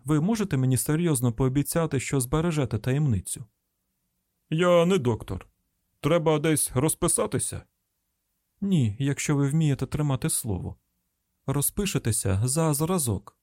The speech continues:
якщо схочете його залишити. Ось і все". "Звісно, я вам допоможу. Я ж не безсердечний". "Докторе Пілчар".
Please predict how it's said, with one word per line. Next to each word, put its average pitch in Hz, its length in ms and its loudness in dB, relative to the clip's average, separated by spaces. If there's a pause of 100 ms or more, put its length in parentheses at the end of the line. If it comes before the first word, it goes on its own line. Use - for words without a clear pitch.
якщо 156 300 -2
схочете 139 500 -2
його 123 160 2
залишити. 127 640 -2 (300)
Ось 175 200 -2
і 196 40 0
все". 90 360 -4 (1080)
"Звісно, 165 460 0
я 127 100 4
вам 123 180 4
допоможу. 120 720 2
Я 180 220 4
ж - 120 -4
не 165 80 2
безсердечний". 147 960 0 (1200)
"Докторе 151 460 -2
Пілчар". 165 640 -2